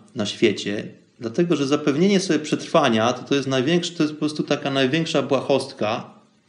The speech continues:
jaka może być, dlatego że opieka nad tym workiem flaków chodzącym na dwóch nogach nie jest naprawdę aż tak trudna. E,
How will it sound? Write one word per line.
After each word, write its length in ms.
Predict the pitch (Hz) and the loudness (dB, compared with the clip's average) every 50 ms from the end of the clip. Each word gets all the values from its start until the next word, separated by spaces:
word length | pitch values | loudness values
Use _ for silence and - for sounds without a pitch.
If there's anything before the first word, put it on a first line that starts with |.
| _ - | _ -8
jaka 260 | 127 120 113 - 120 | -6 -4 -2 -2 -2
może 260 | 123 127 120 117 120 | -2 0 0 0 0
być, 280 | 113 110 101 101 98 - | 0 0 0 0 0 -2
dlatego 360 | 120 113 - 160 151 156 147 | -6 -4 -2 -2 -2 0 0
że 240 | 131 143 143 139 135 - - - - - - - - - - - - - _ _ _ _ _ _ | 0 2 0 0 0 -4 -10 -18 -20 -20 -20 -20 -20 -20 -20 -20 -20 -20 _ _ _ _ _ _
opieka 580 | - - - - 175 175 175 156 147 139 - - - - | -10 -2 2 4 4 4 4 4 2 2 0 -4 -6 -2
nad 220 | 127 127 123 127 - | -2 -2 -2 0 -2
tym 120 | 139 117 | -2 0
workiem 380 | 113 123 135 131 - 143 127 123 | 2 2 2 2 2 -2 -2 0
flaków 480 | - 139 123 117 - - 117 113 - | 2 2 2 2 2 0 0 0 0
chodzącym 460 | - 117 110 120 123 127 123 - 123 117 | -2 -2 0 0 0 0 -2 -2 0 0
na 100 | 113 107 | 0 -2
dwóch 300 | 101 107 131 127 123 127 | 0 0 0 0 2 2
nogach 420 | 120 110 101 107 110 113 113 113 | 2 2 2 2 0 -2 -2 -2
nie 100 | 123 143 | 0 0
jest 160 | 143 - - | 0 0 -2
naprawdę 560 | 120 123 120 - 139 143 139 120 120 123 123 | -4 -4 0 2 2 2 2 2 2 0 0
aż 160 | 120 120 - - | 0 0 0 0
tak 220 | 123 113 113 - | 0 0 0 -2
trudna. 580 | - - - 135 120 107 101 98 92 95 110 110 - - - - - - - - - - - _ _ _ _ _ - | -6 0 2 4 4 4 2 0 0 -2 -4 -10 -14 -20 -20 -20 -20 -20 -20 -20 -20 -20 -20 _ _ _ _ _ -4
E, 240 | 110 104 104 107 | 0 0 0 0